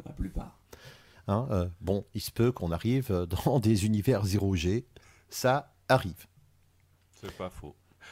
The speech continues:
Speaker 2: Qu'est-ce que t'as pas compris ?
Speaker 3: À bien, à bien préciser que, euh, <coughs> le dépassement de, tu fais plus haut de ta compétence, ça dépend tout du système. Et c'est ça,
Speaker 2: Par
Speaker 3: encore une autre
Speaker 2: exemple.
Speaker 3: partie. C'est un autre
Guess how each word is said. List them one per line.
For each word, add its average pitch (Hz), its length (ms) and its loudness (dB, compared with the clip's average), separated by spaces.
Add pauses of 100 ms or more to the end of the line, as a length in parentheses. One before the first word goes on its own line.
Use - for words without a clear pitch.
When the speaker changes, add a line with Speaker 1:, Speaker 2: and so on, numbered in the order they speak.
(160)
Speaker 2:
Qu'est-ce - 140 4
que - 40 4
t'as 147 60 6
pas 131 80 4
compris ? 95 380 2
Speaker 3:
À 98 100 -8
bien, 104 240 -2
à 95 140 -6
bien 98 160 -4
préciser 110 460 -6
que, 87 380 -4 (140)
euh, 85 300 -8 (920)
<coughs> - 680 -6
le 90 300 -8
dépassement 95 640 -6
de, 87 460 -6 (120)
tu - 100 -20
fais 95 100 -10
plus 95 160 -8
haut 95 60 -2
de 90 60 -14
ta 92 160 -4
compétence, 95 480 -6
ça 82 80 -4
dépend 87 240 -6
tout 90 140 -10
du 87 120 -10
système. 87 480 -6
Et 85 60 -8
c'est 92 160 -6
ça, 113 320 2
Speaker 2:
Par 120 80 2
Speaker 3:
encore - 0 -
une - 20 4 (140)
autre 123 60 10
Speaker 2:
exemple. 135 280 8
Speaker 3:
partie. - 420 2
C'est - 120 -6
un 92 160 0
autre 104 140 -2